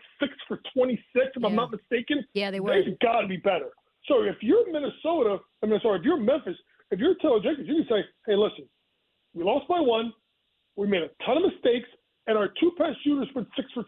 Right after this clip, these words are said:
Speaker 1: twenty-six. We can be better." But I will say this. Ja sometimes, to me, tries to do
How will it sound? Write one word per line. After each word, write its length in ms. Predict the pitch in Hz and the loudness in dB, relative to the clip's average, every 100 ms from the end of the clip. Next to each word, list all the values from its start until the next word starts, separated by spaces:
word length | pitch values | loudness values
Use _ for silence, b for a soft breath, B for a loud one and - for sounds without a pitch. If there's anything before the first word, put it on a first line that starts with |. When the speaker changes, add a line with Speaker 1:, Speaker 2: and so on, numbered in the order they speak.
| - | 0
Speaker 1:
twenty-six. 400 | 214 190 - - - _ _ _ _ _ - | 0 0 -4 -6 -10 _ _ _ _ _ -4
We 180 | 208 277 | -2 0
can 120 | 285 | 2
be 80 | 247 | 2
better." 380 | 240 202 147 - | 2 2 -2 -2
But 100 | 208 | 2
I 80 | 196 | 2
will 300 | 185 247 349 - | 2 0 0 0
say 160 | 240 | 2
this. 160 | 202 - _ _ _ _ _ _ _ _ 190 151 - | 2 -4 _ _ _ _ _ _ _ _ -12 -4 0
Ja 280 | 262 339 - | 2 0 -2
sometimes, 460 | - - 220 277 - - | -4 -2 -2 -2 -4 -10
to 60 | |
me, 160 | 240 240 - | -8 -6 -2
tries 240 | 220 220 214 | 0 0 -2
to 60 | |
do 200 | 185 208 | -8 -10